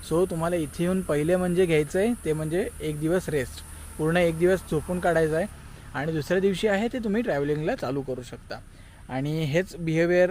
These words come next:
म्हणजे आहे, अ, लोकल पीपलचं, की तिथले लोकल पीपल खूप चांगले आहेत, खूप सपोर्टिव्ह आहेत.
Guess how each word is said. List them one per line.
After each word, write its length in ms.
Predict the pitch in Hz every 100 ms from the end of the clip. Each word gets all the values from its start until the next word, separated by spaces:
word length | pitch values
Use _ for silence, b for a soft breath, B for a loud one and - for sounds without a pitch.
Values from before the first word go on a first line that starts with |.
| 185
म्हणजे 280 | 156 151 156
आहे, 240 | 139 156 190 - 139
अ, 240 | 139 139
लोकल 280 | 135 139 160
पीपलचं, 500 | 156 160 156 147 196 - B B B -
की 300 | 147 151 151 160
तिथले 240 | 160 180
लोकल 240 | 160 165
पीपल 280 | 185 185 196 180
खूप 220 | 196 -
चांगले 280 | 180 165 165
आहेत, 200 | 165 185 - -
खूप 200 | 180 180
सपोर्टिव्ह 500 | 156 156 170 180 160
आहेत. 160 | 151